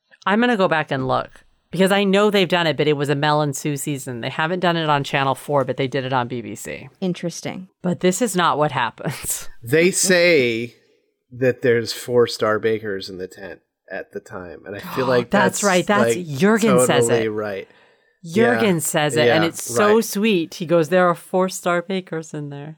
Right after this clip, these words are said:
Speaker 3: Yeah.
Speaker 2: But literally, too, they've all gotten Star Baker.
Speaker 3: They, oh, but they
Speaker 1: Yeah.
Speaker 3: all have.
Speaker 2: Yeah.
Speaker 3: They've all gotten handshakes. They've all gotten Star Baker. Like, it, they're, it's, they're all pretty evenly matched.
Speaker 1: Yeah.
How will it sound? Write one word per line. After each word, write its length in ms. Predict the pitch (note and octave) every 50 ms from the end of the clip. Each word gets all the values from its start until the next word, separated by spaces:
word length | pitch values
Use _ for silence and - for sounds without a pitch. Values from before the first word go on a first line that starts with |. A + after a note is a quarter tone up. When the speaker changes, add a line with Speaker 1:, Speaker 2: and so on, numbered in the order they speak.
| _ _ -
Speaker 3:
Yeah. 340 | C#3 C3 A#2+ A2+ A2 A2 - _
Speaker 2:
But 160 | - C#4+ C#4
literally, 560 | B3+ C#4 D#4 D#4+ D4 D#4 D4 C4+ B3 A#3+ A3+ G#3+
too, 260 | - - C4 B3+ B3
they've 240 | G3 G#3 G3 G3 G3
all 200 | G3 G3 G3 F#3+
gotten 340 | F#3+ G3+ F#3+ F3+ D3 - F#3+ F3
Star 260 | - - F3+ E3 D#3+
Baker. 400 | D#3+ F3+ E3+ E3 - E3+ D#3+ D3+
Speaker 3:
They, 140 | D3 D3 C3+
oh, 80 | -
but 200 | G#3+ A#3 A#3 A3+
they 80 | F3+ D3+
Speaker 1:
Yeah. 40 | D3
Speaker 3:
all 200 | D3 D#3 D3+ D3
have. 400 | C#3+ D3 C#3+ C3+ G#2+ G2+ G2+ G2+
Speaker 2:
Yeah. 240 | G#3 G3 F3 - - - - _ _ _ _ _
Speaker 3:
They've 160 | - B2+ C3 C3
all 240 | B2 C3 C#3 C#3
gotten 300 | C3 B2+ C3+ C3 B2 B2
handshakes. 600 | A#2+ C3 C3 A#2+ A#2 A2+ - - A#2 A2 G#2 - -
They've 140 | A2+ G2+ A#2
all 140 | A2+ A2+ A2+
gotten 280 | A2 A2+ G#2+ G#2+ A2
Star 260 | G#2 - - A2 G#2+ G2+
Baker. 400 | G#2 G2+ G2 F#2+ - G2+ G2 G2
Like, 300 | F#2+ F#2 F#2+ F#2+ _ _ _ -
it, 260 | G#2+ G#2 - _ _
they're, 180 | - - - - _ _ _
it's, 220 | A3 G#3 - - _ _
they're 200 | A2 A2 A2+ A#2+
all 100 | A#2 A2+
pretty 240 | - A#2 A2 G#2+ - -
evenly 320 | G#2 G2 F#2+ G2+ F2 D#2+ F2
matched. 500 | F#2+ F#2 E2 D2 D2 - - - - - _ _ _ _ _ _ _ _ _ _ _ _ _ _ _
Speaker 1:
Yeah. 260 | F3 D#3 C#3 A#2+ -